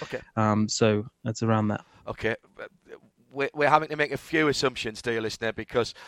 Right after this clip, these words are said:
Speaker 1: uh, this new technology, as some of it's still been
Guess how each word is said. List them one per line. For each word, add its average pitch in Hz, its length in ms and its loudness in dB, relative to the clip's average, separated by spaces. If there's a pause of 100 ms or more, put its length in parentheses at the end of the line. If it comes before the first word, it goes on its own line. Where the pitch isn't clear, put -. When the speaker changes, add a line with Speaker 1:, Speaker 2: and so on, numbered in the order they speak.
(220)
Speaker 1:
uh, 120 220 4 (120)
this 123 200 -10
new 139 140 -4
technology, 123 760 -2
as 113 160 -4
some - 320 -2
of 120 80 -4
it's 117 140 -2
still 123 200 -2
been 117 200 -4